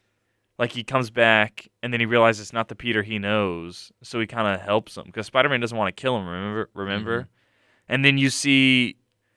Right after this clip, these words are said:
Speaker 1: you see him just, like, yucking it up with Peter and them. Remember, he's like, "Oh, what's your name?" So
Speaker 2: Mm-hmm.
Speaker 1: I,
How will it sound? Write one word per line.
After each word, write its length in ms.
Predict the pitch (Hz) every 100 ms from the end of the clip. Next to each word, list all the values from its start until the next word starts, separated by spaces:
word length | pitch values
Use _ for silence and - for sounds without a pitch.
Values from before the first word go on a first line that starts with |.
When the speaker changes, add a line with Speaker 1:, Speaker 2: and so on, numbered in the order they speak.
| _
Speaker 1:
you 100 | 131
see 220 | 120 147
him 180 | 147 135
just, 160 | 120 120
like, 180 | 113 - _ 117 101
yucking 380 | 117 113 123 117
it 120 | 110
up 180 | 113 -
with 160 | 98
Peter 300 | - 113 113 101
and 160 | 92
them. 200 | 90 90
Remember, 220 | 92 98
he's 120 | 98 92
like, 140 | 87
"Oh, 100 | 101
what's 220 | 117 -
your 100 | 110
name?" 560 | 101 104 110 90 73 - _ _ _ _ _ _ _
So 240 | 90 117 110
Speaker 2:
Mm-hmm. 100 | -
Speaker 1:
I, 120 | 117